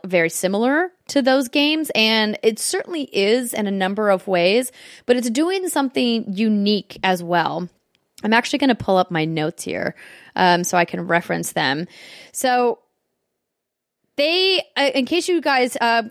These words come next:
are, are confused or haven't seen any of the, um, details about this game, it's set in fifteen hundred era Japan.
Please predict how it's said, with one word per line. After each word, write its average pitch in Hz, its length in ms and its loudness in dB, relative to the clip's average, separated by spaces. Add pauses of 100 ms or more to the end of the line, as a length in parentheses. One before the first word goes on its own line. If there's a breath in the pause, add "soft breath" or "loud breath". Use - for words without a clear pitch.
(120)
are, 214 260 2
are 214 140 0
confused 214 400 -2
or 202 80 -2 (100)
haven't 208 280 -2
seen 202 260 -4
any 185 220 0
of 170 100 0
the, 175 540 0
um, 175 340 2 (120)
details 226 360 4
about 185 160 -2
this 175 120 -6
game, 175 260 0
it's 180 100 -6
set - 260 0
in 220 320 -2
fifteen 247 360 -2
hundred 208 420 0
era 175 480 4
Japan. 170 680 -4